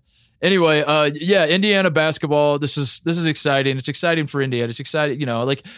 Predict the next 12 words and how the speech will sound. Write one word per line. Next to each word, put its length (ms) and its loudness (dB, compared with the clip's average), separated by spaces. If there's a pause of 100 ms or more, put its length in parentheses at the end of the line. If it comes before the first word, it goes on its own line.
(140)
I, 220 0
I 20 0
think, 360 0
I 80 2
think 180 2
you 60 0
gotta 180 2
temper 280 0
expectations 680 -2
though. 160 0
Indiana 400 0
is, 180 0